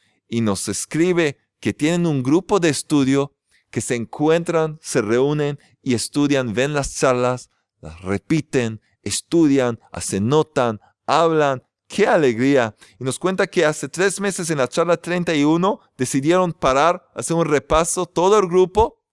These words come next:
y empezar todo de nuevo para repasar los dos niveles básicos de la fe auténtica antes de seguir al tercer nivel. Qué hermoso saber que hay gente que toma en serio este trabajo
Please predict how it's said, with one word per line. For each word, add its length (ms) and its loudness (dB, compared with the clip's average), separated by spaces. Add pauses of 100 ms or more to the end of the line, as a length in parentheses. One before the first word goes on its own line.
(240)
y 100 -4
empezar 360 -6
todo 320 -2
de 60 -4
nuevo 440 -2 (260)
para 440 -2 (400)
repasar 840 -4 (120)
los 260 -8
dos 260 -4
niveles 720 -2 (480)
básicos 680 -6
de 100 -4
la 80 -2
fe 140 -4
auténtica 680 -4
antes 380 -6
de 100 -6
seguir 480 -6
al 140 -6
tercer 420 -6
nivel. 420 -2 (400)
Qué 280 -2
hermoso 400 -2
saber 320 -4
que 160 -6
hay 180 -2
gente 580 -6
que 140 -8
toma 400 -2
en 60 -4
serio 340 -2
este 200 -6
trabajo 600 0